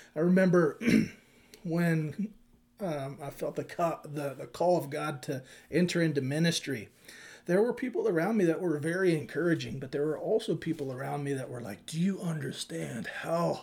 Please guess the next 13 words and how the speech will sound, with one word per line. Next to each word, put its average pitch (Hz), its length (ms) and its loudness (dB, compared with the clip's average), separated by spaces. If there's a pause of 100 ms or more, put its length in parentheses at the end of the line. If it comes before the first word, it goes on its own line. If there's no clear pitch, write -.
(200)
hard 151 400 -2
the 131 100 -12
life 139 540 -2
of 135 180 -12 (400)
a - 80 -6
minister 170 640 2
is?" 160 460 0 (440)
And 156 100 -8
I 156 80 -4
thought 185 280 -2
to 196 80 -6
myself, 160 640 -4 (800)
uh, 131 360 -4